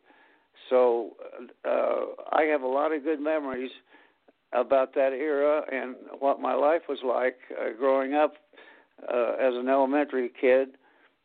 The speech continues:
uh, in a town of, uh, about forty-five thousand at that time. And, um, so,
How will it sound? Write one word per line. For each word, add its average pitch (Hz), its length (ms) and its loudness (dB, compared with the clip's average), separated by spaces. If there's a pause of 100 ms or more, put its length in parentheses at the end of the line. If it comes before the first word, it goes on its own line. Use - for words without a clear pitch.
(100)
uh, 113 220 0
in 123 280 -4
a - 160 -10
town 143 340 2
of, 120 140 -4 (100)
uh, 117 560 2
about 143 340 2 (800)
forty-five 143 640 4
thousand 120 460 0
at - 160 -8
that 123 260 0
time. 113 340 -6 (640)
And, 120 380 -2
um, 107 300 -2 (580)
so, 139 360 2